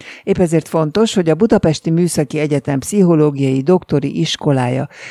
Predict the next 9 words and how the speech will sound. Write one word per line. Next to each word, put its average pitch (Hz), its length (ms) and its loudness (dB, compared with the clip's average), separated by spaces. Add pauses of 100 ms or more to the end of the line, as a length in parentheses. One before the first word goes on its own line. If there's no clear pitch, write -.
(100)
és 165 200 -2
az 175 200 -2
Eötvös 220 340 0
Loránd 147 380 0
Kutatási 151 600 -2
Hálózat 135 520 -4
Természettudományi 143 1080 -2
Kutatóközpontja 123 1160 -8
közösen 160 600 -2